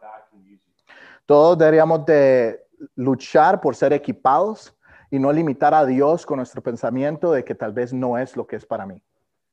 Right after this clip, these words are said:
Speaker 1: And so, uh, we prepare simply by being a member here at M B T.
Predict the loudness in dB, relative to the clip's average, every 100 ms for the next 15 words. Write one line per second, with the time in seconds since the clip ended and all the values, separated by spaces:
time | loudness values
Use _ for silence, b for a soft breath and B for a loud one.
0 | _ _ -20 _ -16 -16 -16 _ -20 -20
1 | -20 -20 _ -20 _ -20 -20 -20 -20 _
2 | _ _ _ -20 -20 -20 -20 -20 -20 -20
3 | -20 -20 _ -20 -20 -20 -20 _ -20 -20
4 | -20 _ _ _ _